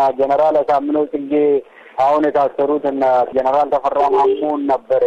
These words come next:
ክትትል ሲያደርጉባቸው የነበሩ እነ ጀነራል ኃይሌ ጥላሁን፣ ሌሎችም የአማራ ተወላጅ ሰዎች እንግዲህ ብዙ የአማራ ብሔር ተወላጆች ከኛ በኋላ ከእነ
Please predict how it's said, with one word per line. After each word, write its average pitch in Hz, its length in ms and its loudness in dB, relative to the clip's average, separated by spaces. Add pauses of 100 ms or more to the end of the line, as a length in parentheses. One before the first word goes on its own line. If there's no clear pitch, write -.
ክትትል 165 480 -4 (120)
ሲያደርጉባቸው 135 1000 -2
የነበሩ 117 440 -2
እነ 147 160 -2 (320)
ጀነራል 139 400 2
ኃይሌ 143 260 2
ጥላሁን፣ 143 440 0 (200)
ሌሎችም 147 480 -2 (220)
የአማራ 113 580 0 (800)
ተወላጅ 127 540 0
ሰዎች 135 340 -2 (100)
እንግዲህ 117 340 -6
ብዙ 135 160 -2 (720)
የአማራ 135 400 2 (100)
ብሔር 139 240 0
ተወላጆች 127 600 0 (220)
ከኛ 143 300 0 (140)
በኋላ 131 320 2 (340)
ከእነ 120 680 0